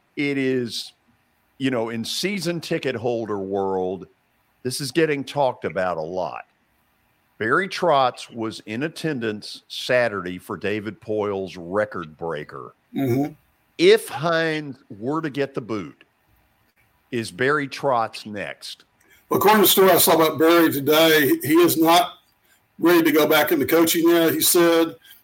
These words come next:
Speaker 2: and he, he would really like to coach one of the original six teams if he gets back into coaching. So, uh, so I don't know what that means, that maybe, you know, if nominated, I will not run. If elected, I will not serve. I don't know whether that's his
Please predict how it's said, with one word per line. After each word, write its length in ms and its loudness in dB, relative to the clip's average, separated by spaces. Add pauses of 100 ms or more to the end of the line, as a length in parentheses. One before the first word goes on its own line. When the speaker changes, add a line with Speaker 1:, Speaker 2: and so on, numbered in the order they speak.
(120)
Speaker 2:
and 120 -2
he, 260 2
he 80 2
would 180 0
really 300 6
like 260 4
to 80 -2
coach 340 0
one 120 -2
of 40 -6
the 80 0
original 400 0
six 380 2
teams 520 -6 (960)
if 100 -16
he 60 -2
gets 200 4
back 240 0
into 140 -2
coaching. 380 -4 (1500)
So, 320 4
uh, 360 0
so 200 2
I 60 6
don't 180 4
know 40 0
what 140 2
that 240 2
means, 360 0
that 180 0 (120)
maybe, 260 2
you 160 0 (440)
know, 300 0
if 80 -4
nominated, 540 4
I 100 4
will 160 6
not 360 2 (340)
run. 320 4
If 180 2 (180)
elected, 300 0
I 60 4
will 200 4
not 200 2
serve. 320 4
I 60 4
don't 120 2
know 80 2
whether 80 2
that's 280 4
his 440 0